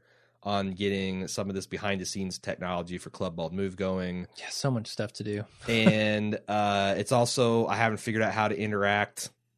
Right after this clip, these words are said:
Speaker 1: uh, with the new Live Watch versus interacting on the forums and stuff as much. And plus, we're just
Speaker 2: Hmm.
Speaker 1: super busy with podcasts. Like, shit, we did seven podcasts last week.
Speaker 2: <laughs>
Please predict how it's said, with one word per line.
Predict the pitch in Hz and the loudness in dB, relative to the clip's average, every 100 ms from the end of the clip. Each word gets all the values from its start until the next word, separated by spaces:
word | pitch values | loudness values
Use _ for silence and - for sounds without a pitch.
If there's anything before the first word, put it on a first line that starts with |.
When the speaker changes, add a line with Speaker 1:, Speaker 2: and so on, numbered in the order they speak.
| - | -10
Speaker 1:
uh, | 95 95 95 95 | -4 -2 -2 -2
with | 98 | -2
the | |
new | 98 104 | -2 -2
Live | 92 101 143 175 | 2 4 4 4
Watch | 190 196 - | 2 2 0
versus | 123 117 113 107 - - | -4 -2 -2 -4 -6 -6
interacting | 120 113 113 113 - 110 | -2 2 2 2 0 -2
on | 104 101 | -2 -2
the | 98 | -4
forums | - 131 131 135 139 | -2 0 0 0 -6
and | 135 | -4
stuff | 143 139 147 - - | 0 2 0 -6 -10
as | 113 | -4
much. | 123 143 151 - - _ _ _ _ _ | 0 0 -2 -10 -12 _ _ _ _ _
And | 104 113 110 | 0 2 2
plus, | - 151 - | 4 4 4
we're | 120 | 0
just | 117 - - | 0 -2 -2
Speaker 2:
Hmm. | 123 | -2
Speaker 1:
super | 147 | -2
busy | 107 113 123 120 | 0 0 0 0
with | 87 | -2
podcasts. | - 131 170 104 78 76 - | 0 0 0 -2 -4 -4 -8
Like, | 82 | -8
shit, | - - 202 | -6 -4 -4
we | 208 | -4
did | 233 - | -4 -4
seven | - 185 185 | -2 -2 -2
podcasts | 170 165 170 135 82 78 - | -4 -4 -4 -2 -2 -2 -2
last | 160 180 - | 0 0 0
week. | - 185 - | -2 -2 0
Speaker 2:
<laughs> | 196 | -4